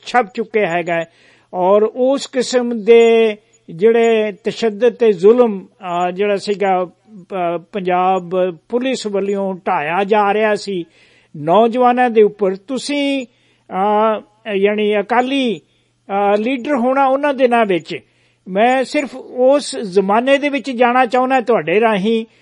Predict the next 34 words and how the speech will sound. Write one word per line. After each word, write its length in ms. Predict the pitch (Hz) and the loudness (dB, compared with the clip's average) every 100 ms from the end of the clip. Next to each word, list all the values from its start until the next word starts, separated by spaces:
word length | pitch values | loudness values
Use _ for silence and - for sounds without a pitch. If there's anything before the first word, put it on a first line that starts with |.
| _ _ - | _ _ -8
ਕਿ 120 | 277 | -4
ਉਦੋਂ, 580 | 294 285 294 302 311 285 | -2 -2 2 4 4 4
ਅ, 480 | 247 226 233 240 240 | 0 2 4 4 2
ਇਸ 320 | - 262 285 - | -4 -2 -2 -2
ਤਰ੍ਹਾਂ 420 | 277 302 294 269 | -2 0 0 -2
ਡਰ 300 | 180 190 240 | 0 0 2
ਨਹੀਂ 220 | 262 294 | 0 -2
ਸੀ 160 | 254 285 | -2 -2
ਲੱਗਦਾ 500 | 277 247 277 285 269 - _ _ _ - | -2 0 0 2 0 -8 _ _ _ -2
ਕਿ, 440 | 247 247 254 254 240 | 2 6 6 6 4
ਅ, 40 | - 226 | 0 -2
ਇਸ 340 | 220 247 254 - | -2 -2 -4 -4
ਕਿਸਮ 360 | 269 247 254 | -6 -4 -6
ਦੀਆਂ 300 | 240 254 254 | -6 -4 -2
ਘਟਨਾਵਾਂ 720 | 233 247 208 202 160 190 240 233 | -2 -4 -4 -6 -2 0 2 2
ਆਸੇ-ਪਾਸੇ 640 | 220 247 240 240 - 262 | 2 0 4 2 2 0
ਹੋ 220 | 202 226 | 4 4
ਰਹੀਆਂ 340 | 240 247 262 | 4 0 0
ਨੇ 280 | 247 240 233 - _ _ _ | 0 -2 -4 -8 _ _ _
ਤੇ 200 | - 226 | 4 4
ਤੁਸੀਂ 540 | 226 262 226 269 277 262 | 4 0 -8 -4 -4 -2
ਉਸ 360 | 254 285 285 - | 0 0 0 2
ਪਾਰਟੀ 380 | 247 240 254 | 4 4 0
ਨਾਲ 200 | 254 254 | 0 2
ਜੁੜੇ 380 | 247 190 226 240 | 2 0 4 6
ਹੋਏ 320 | 226 240 247 | 6 4 4
ਹੋ 180 | 254 254 | 4 0
ਜਿਹਨੂੰ 520 | 202 233 262 269 254 | -2 -2 -2 0 -2
ਉਹਨਾਂ 340 | 240 247 269 262 | -2 -2 -2 -2
ਨੇ, 300 | 247 240 226 | 0 -2 -2
ਅ, 600 | 220 _ _ - 185 214 | -6 _ _ -6 -2 -2
ਤਸ਼ੱਦਦ 540 | 220 214 233 208 247 | -2 -2 -2 0 0
ਦਾ 460 | 226 247 240 233 226 | 4 4 4 2 2
almostly, 920 | 233 233 240 233 240 226 220 214 202 | 2 4 4 4 -2 0 0 -2 -4